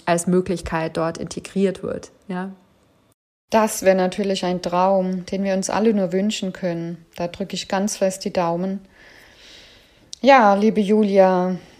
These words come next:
Speaker 2: dann sind wir jetzt leider schon am Ende des Interviews angelangt. Und ich danke dir von Herzen, dass du dir die Zeit genommen hast, mit mir über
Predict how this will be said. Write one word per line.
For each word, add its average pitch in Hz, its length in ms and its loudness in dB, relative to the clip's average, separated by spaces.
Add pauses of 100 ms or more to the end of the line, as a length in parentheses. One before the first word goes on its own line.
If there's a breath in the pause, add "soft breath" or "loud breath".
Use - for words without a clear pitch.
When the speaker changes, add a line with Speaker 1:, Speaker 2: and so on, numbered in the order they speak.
(120 loud breath)
Speaker 2:
dann 208 200 4
sind 247 200 4
wir 233 80 2
jetzt 214 200 -2
leider 220 340 6
schon 240 200 0
am 214 160 0
Ende 220 360 4
des 202 180 -4
Interviews 208 560 0
angelangt. 208 760 0 (540 loud breath)
Und 202 340 2
ich 196 200 -4
danke 254 320 6
dir 226 200 2
von 220 160 0
Herzen, 214 560 0
dass 185 180 0
du 196 80 -8
dir 185 140 -4
die 190 140 -6
Zeit 208 320 -2
genommen 185 380 -2
hast, 180 280 -6
mit 180 180 -6
mir 196 300 2
über 180 400 2